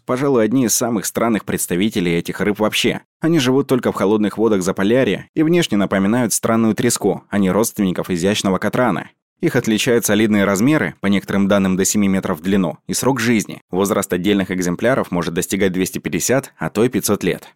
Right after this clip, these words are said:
Теперь в список странностей полярных акул добавился еще один пункт. Ведь одну из таких рыб обнаружили, казалось бы, в абсолютно неподходящем ей месте, за тысячи километров от родного ареала, в западной части Карибского моря.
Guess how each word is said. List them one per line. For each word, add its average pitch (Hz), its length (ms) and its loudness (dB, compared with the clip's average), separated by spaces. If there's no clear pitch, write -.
Теперь 151 260 0
в - 40 -2
список 131 320 -2
странностей 120 480 0
полярных 107 460 0
акул 135 260 0
добавился 107 460 2
еще 131 240 2
один 101 180 2
пункт. - 380 -12
Ведь 151 160 0
одну 135 240 4
из 131 100 2
таких 104 300 -2
рыб 131 180 0
обнаружили, 95 560 2
казалось 90 440 0
бы, 90 100 -2
в 82 80 -2
абсолютно 101 440 0
неподходящем 92 720 0
ей 98 160 2
месте, 123 460 0
за 87 160 -2
тысячи 107 320 -2
километров 98 500 -2
от 87 120 -2
родного 98 340 0
ареала, 120 380 0
в 95 80 -6
западной 120 400 0
части - 300 -2
Карибского 98 400 -2
моря. 117 400 0